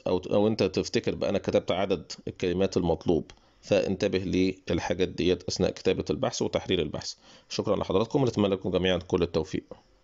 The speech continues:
السلام عليكم، مع حضراتكم أستاذ ياسر محمد نجيب من مدرسة الشريف الخاصة لغات. في الفيديو ده هنبدأ إننا نشوف إزاي تقدر تحسب عدد الكلمات،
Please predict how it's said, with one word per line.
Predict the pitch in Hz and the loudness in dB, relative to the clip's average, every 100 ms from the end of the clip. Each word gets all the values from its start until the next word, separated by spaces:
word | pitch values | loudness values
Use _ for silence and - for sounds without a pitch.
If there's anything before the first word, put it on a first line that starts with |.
| - _ _ _ - | -20 _ _ _ -16
السلام | - 98 90 | -10 -6 -4
عليكم، | 87 123 | -4 -2
مع | 110 | 0
حضراتكم | 95 98 95 95 | 0 0 0 0
أستاذ | 87 87 | 0 0
ياسر | 87 90 | 0 0
محمد | 80 87 87 80 | -2 -2 -2 -2
نجيب | 90 | -2
من | 127 110 | 0 2
مدرسة | 101 98 - | 2 2 0
الشريف | - 95 87 | -2 -2 -2
الخاصة | - 92 - | -2 -2 0
لغات. | 80 82 135 - - - - _ | 0 2 0 -2 -18 -20 -20 _
في | - | -2
الفيديو | 95 117 110 | 2 4 4
ده | 101 113 | 4 2
هنبدأ | 101 107 101 | 2 0 0
إننا | 95 101 104 - | 0 2 2 0
نشوف | 90 87 - 104 | 0 2 4 2
إزاي | 71 85 104 | 2 2 0
تقدر | - 82 87 | 0 0 -2
تحسب | - 113 - 85 | -2 -4 -4 0
عدد | 101 95 | 2 2
الكلمات، | 90 85 82 104 123 | 0 -4 -2 -2 -2